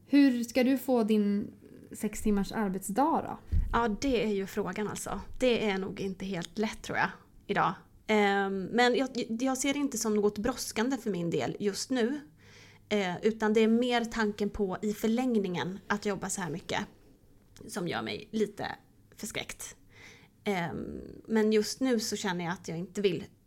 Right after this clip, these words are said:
Speaker 2: behöver liksom dra i någon slags nödbroms. Men,
Speaker 1: Nej.
Speaker 2: ehm, eh,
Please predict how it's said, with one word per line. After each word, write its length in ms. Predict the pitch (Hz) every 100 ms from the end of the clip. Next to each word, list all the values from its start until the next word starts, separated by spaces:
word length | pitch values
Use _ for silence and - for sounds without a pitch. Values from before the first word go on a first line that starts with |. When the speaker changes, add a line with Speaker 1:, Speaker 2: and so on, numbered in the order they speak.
| _ _ - - - - -
Speaker 2:
behöver 420 | 226 208 214 208
liksom 220 | 196 196
dra 280 | 196 185 180
i 40 |
någon 140 | 180 180
slags 240 | 180 -
nödbroms. 720 | 214 175 180 233 160 - - - _ _ -
Men, 280 | 220 208
Speaker 1:
Nej. 200 | 208 196 196 185
Speaker 2:
ehm, 180 | 180 - - -
eh, 460 | 190 160 95 -